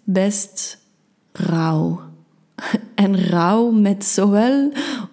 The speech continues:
O U als A U. Het is echt rauw. En ja, het voelt goed om er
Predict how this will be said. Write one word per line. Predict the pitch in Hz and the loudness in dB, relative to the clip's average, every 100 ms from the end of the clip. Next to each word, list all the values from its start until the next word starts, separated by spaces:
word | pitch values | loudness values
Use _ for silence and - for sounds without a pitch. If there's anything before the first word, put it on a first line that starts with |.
| _ | _
O | 214 214 214 | 2 2 0
U | 196 196 185 - | 0 2 0 -2
als | - 175 180 180 - - | 0 0 -2 -6 -10 -6
A | 170 - - | -6 -4 -4
U. | - 190 - - _ _ _ _ _ _ _ _ _ - | -4 -4 -6 -16 _ _ _ _ _ _ _ _ _ -4
Het | 196 202 | -2 0
is | 190 | 0
echt | - - | -2 -4
rauw. | - - - 69 - - _ _ _ _ _ _ _ | -6 -6 -6 -8 -10 -16 _ _ _ _ _ _ _
En | 190 185 185 180 180 185 196 - _ _ _ _ _ _ | 0 2 2 2 0 0 -4 -8 _ _ _ _ _ _
ja, | 226 220 | -2 2
het | 190 - | 0 0
voelt | 208 196 | -2 -2
goed | - 214 208 | -2 -4 0
om | 190 | 0
er | 185 180 - | 0 -2 -10